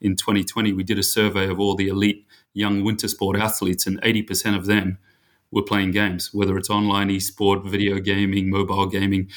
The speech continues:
So the crossover between the two worlds is there. And as I say, young people, most young people around the world are playing sport one way or another and are doing gaming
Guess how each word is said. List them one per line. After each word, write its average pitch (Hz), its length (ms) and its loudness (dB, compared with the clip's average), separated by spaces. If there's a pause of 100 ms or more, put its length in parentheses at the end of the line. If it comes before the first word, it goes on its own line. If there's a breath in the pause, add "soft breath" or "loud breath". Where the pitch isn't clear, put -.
(180 loud breath)
So - 160 0
the 101 80 0
crossover 104 560 2
between 107 300 0
the 98 60 0
two 101 240 0
worlds 95 300 0
is 87 140 -6
there. 101 280 2
And 95 80 2
as 98 140 0
I 95 60 -2
say, 98 200 0
young 101 280 0
people, 101 440 -2 (260 soft breath)
most 101 440 2
young 98 220 0
people 101 240 -2
around 95 220 0
the 95 60 0
world 101 300 0
are 104 160 -2
playing 98 300 -2
sport 98 400 0
one 101 180 0
way 98 140 2
or 98 100 -4
another 98 300 -2 (340 loud breath)
and 104 100 -2
are 101 120 2
doing 98 240 -2
gaming 104 400 0